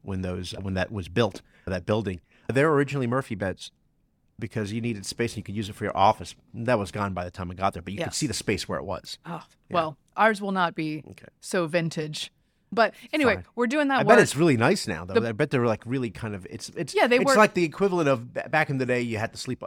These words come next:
Speaker 1: people slept on futons.
Speaker 2: Right. It
Speaker 1: You
Speaker 2: doesn't,
Speaker 1: know.
Speaker 2: it, it's not gonna feel that way. It's gonna feel like a nice real bed, I think.
Speaker 1: Oh.
Speaker 2: But the poor baby has been going from the laundry room in a pack and play.
Speaker 1: <laughs>
Speaker 2: Now she's in her sister's room in a pack and play. It's just
Speaker 1: Uh-huh.
Speaker 2: wherever, wherever we can put her
Speaker 1: Mm-hmm.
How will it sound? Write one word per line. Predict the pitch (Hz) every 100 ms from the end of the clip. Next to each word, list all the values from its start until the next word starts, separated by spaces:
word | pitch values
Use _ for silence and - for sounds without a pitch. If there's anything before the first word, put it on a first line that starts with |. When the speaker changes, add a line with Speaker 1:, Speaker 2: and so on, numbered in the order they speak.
| -
Speaker 1:
people | 147 -
slept | - 127 101
on |
futons. | 90 - 131 104 95 - -
Speaker 2:
Right. | 214 160
It | -
Speaker 1:
You |
Speaker 2:
doesn't, | 208 277 254
Speaker 1:
know. | 226
Speaker 2:
it, | - 254 208
it's | - - 226
not | 262 226
gonna | 196 170
feel | - 151
that | 139
way. | 139
It's | 143
gonna | 214
feel | 196 202
like | 175
a | 165
nice | 160 156 - -
real | 175 165
bed, | 147 147 160
I |
think. | 156 156
Speaker 1:
Oh. | 330 - _ _
Speaker 2:
But | 214 214
the |
poor | 214 269
baby | 214 202 190
has | 180
been | 165 175
going | 165 165 160
from | 147 165 156
the | 151
laundry | 160 262 262 269
room | 254 254 247
in | 233
a | 220
pack | 247 220
and | 220
play. | 208 214 202 190 190 -
Speaker 1:
<laughs> | 180
Speaker 2:
Now | 196 214
she's | 214 196
in | 196
her | 156
sister's | - 277 254 262 240
room | 240 233
in | 220
a | 214
pack | 240 208
and | 214 196
play. | 214 190
It's | 185
just | 208
Speaker 1:
Uh-huh. | 208
Speaker 2:
wherever, | 190 247 277 269 _ _ -
wherever | 226 277 294
we | 254
can | 226 202
put | - -
her | 175 180 156 151 -
Speaker 1:
Mm-hmm. | 107 113